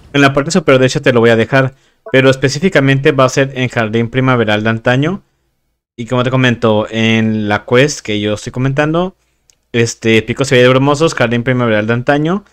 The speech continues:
es la parte dos, ahí se encuentra lo que es la caracola, ahí se los voy a dejar para que hagan la quest,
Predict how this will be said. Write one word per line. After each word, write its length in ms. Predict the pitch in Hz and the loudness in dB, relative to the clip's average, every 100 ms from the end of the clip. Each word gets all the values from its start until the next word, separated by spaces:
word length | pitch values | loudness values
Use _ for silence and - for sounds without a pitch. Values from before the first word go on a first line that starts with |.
| _ _ _ - | _ _ _ -2
es 320 | 120 123 120 | 2 2 2
la 140 | 127 | 2
parte 340 | 131 127 127 117 | 0 2 2 4
dos, 380 | 151 233 - - | 4 2 -4 -4
ahí 180 | 123 | -2
se 120 | 123 139 | 0 -2
encuentra 420 | 135 131 120 127 | -2 -4 -2 -2
lo 140 | 123 | -2
que 80 | 117 | -2
es 40 | |
la 60 | 113 | -2
caracola, 560 | - 107 107 135 170 139 | -2 -4 -2 -2 0 -2
ahí 140 | 110 | -4
se 100 | 123 | -4
los 100 | 110 | -2
voy 120 | 110 | 0
a 40 | 110 | 0
dejar 340 | 104 151 - | 0 -4 0
para 200 | 147 131 | -2 -2
que 160 | - 127 | 0 0
hagan 200 | 123 120 | 0 -2
la 100 | - | 0
quest, 320 | 143 165 | 0 0